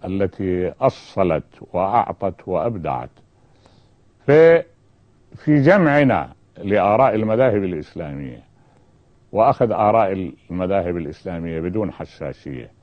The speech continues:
بالإضافة إلى استعراض جملة من العقائد التي كنا نستعرضها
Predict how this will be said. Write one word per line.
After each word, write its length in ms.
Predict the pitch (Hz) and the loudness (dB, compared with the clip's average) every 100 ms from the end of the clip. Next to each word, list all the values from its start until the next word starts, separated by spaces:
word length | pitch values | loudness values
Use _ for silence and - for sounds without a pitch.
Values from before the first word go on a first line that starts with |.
| _ _ - _ _ - | _ _ -20 _ _ -8
بالإضافة 720 | 95 104 117 131 147 - 123 | -4 -2 2 4 4 2 -2
إلى 100 | 123 | -2
استعراض 720 | 104 - 104 127 135 110 107 | -2 -4 0 2 2 2 -4
جملة 640 | 95 139 185 151 120 110 98 | -2 0 2 0 -2 -2 -4
من 180 | 98 92 | -4 -6
العقائد 960 | 82 76 - 90 80 76 64 76 71 - - _ _ _ _ _ _ - | -4 -4 -6 -8 -6 -6 -8 -10 -12 -16 -20 _ _ _ _ _ _ -6
التي 340 | 92 92 107 | -4 -4 -4
كنا 340 | 95 117 120 120 | -6 -4 -2 -2
نستعرضها 960 | 117 - - 92 127 113 73 69 60 | -4 -6 -4 -2 -2 -4 -4 -8 -12